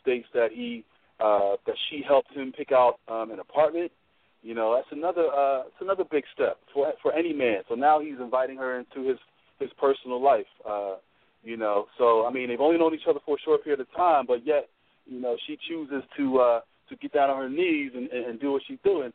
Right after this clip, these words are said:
You know, I mean, my thing is only the only time that she should be getting on her knees is either to pray or do Pilates. I mean, there's really no other point <laughs> or no other reason why she should be getting on her knees and expect for him to take her seriously. Um,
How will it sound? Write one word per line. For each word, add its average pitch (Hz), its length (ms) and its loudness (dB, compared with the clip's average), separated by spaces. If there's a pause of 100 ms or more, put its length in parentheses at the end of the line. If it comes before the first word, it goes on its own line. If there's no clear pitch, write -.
(260)
You 180 100 -6
know, 147 180 2
I 151 80 -2
mean, 151 160 -4
my 180 120 2
thing 147 200 -4
is 135 160 0
only 165 260 0 (220)
the - 500 -4
only 180 260 4
time 175 260 2
that 160 120 -2
she 190 140 -12
should 160 100 -6
be 160 60 -8
getting 151 200 0
on 151 80 4
her 151 100 4
knees 170 400 -2 (300)
is 120 120 -2
either 139 220 0
to 120 100 4
pray 170 300 0
or 147 100 0
do 165 100 -10
Pilates. 147 540 2 (400)
I 131 80 -2
mean, 135 140 -2
there's 135 180 -6
really 165 200 2
no 165 380 0
other 156 220 2 (140)
point 170 340 2
<laughs> - 60 -6
or 143 140 2
no 151 300 4
other 143 240 2
reason 170 400 -6 (260)
why 165 300 6
she 170 140 -20
should 170 100 -10
be 143 80 -12
getting 143 180 -4
on 143 120 0
her 269 100 -4
knees 156 520 -4
and 113 100 -6
expect - 400 -4
for 131 100 -10
him 139 200 -10
to - 80 -20 (100)
take 123 140 -4
her 113 80 -8 (100)
seriously. 131 460 0 (460)
Um, 104 340 4